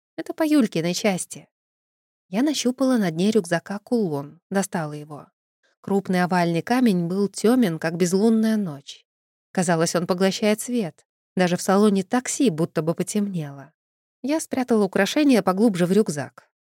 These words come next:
Носить подарок бабуле совсем не хотелось. «Где вас высадить?» — спросил таксист, глядя на меня в зеркало заднего вида. «А вот прямо здесь», — ответила я, завидев знакомые доспехи.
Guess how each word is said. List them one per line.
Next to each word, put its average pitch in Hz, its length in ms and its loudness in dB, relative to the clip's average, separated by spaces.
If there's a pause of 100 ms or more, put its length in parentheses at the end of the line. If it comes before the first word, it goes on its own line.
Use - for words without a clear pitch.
(200)
Носить 202 500 -4
подарок 214 460 0
бабуле 151 500 -2
совсем 214 440 -2
не 185 80 -2
хотелось. 151 720 -8 (600)
«Где 208 220 0
вас 302 200 -4
высадить?» — 151 540 -4 (160)
спросил 160 420 -4
таксист, - 520 -6
глядя 196 360 0
на 170 80 -4
меня 160 260 -6
в - 40 -10
зеркало 175 400 -2
заднего 160 440 -2
вида. 139 400 -12 (540)
«А 330 140 2
вот 339 260 -2
прямо 311 300 4
здесь», — 190 380 -2 (220)
ответила 165 380 -4
я, 262 220 0
завидев 214 400 2
знакомые 170 500 0
доспехи. 143 580 -8